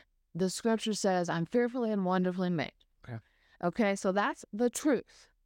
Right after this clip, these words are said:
Speaker 2: Yep.
Speaker 1: And then you have, like, you're, you're double-minded because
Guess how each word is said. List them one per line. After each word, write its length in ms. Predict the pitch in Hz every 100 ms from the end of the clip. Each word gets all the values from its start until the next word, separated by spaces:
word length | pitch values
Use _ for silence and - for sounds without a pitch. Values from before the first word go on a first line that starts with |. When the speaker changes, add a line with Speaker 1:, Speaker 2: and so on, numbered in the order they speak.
| _
Speaker 2:
Yep. 240 | 143 135 139 - - - - _ -
Speaker 1:
And 240 | 233 214
then 380 | 208 214 202 180 -
you 100 | - 233
have, 220 | 214 185
like, 360 | 185 175 165 - _ _ _ _
you're, 220 | 180 180 165
you're 180 | 170 185
double-minded 680 | 180 202 294 254 190 190 220
because 520 | 190 - 180 160 156